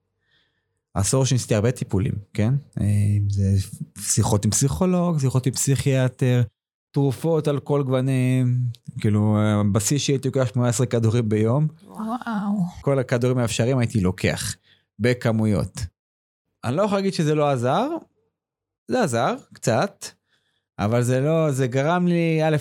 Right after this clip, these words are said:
Speaker 1: להתמכר לכדורים, ול-, ולהיות, אה, לחשוב שיש, שהכדורים זה הדבר, או הטיפולים זה הדבר, או השיחות זה הדבר, או אם זה קנאביס רפואי שקיבלתי אחר כך,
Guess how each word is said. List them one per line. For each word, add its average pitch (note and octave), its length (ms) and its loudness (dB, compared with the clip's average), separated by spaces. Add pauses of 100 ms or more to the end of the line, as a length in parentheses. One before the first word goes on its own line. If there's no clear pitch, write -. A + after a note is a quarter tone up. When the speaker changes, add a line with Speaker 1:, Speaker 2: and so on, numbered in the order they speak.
Speaker 1:
להתמכר B2 480 0
לכדורים, A2 680 0
ול-, G2+ 440 2
ולהיות, G#2+ 480 0
אה, G#2+ 400 2
לחשוב G2+ 320 0
שיש, A2+ 440 2 (360)
שהכדורים B2 480 0
זה C#3 100 2
הדבר, A#2+ 480 0 (560)
או A2 100 2
הטיפולים C3 540 0
זה C#3+ 140 0
הדבר, C3 260 2
או A#2+ 180 2
השיחות C3 500 0
זה C3 140 0
הדבר, A#2 540 0
או A2 540 0
אם A2 80 2
זה G#2+ 140 0
קנאביס A#2+ 440 -2
רפואי C3 260 0
שקיבלתי C3 540 0
אחר A#2+ 280 -2
כך, G#2+ 540 0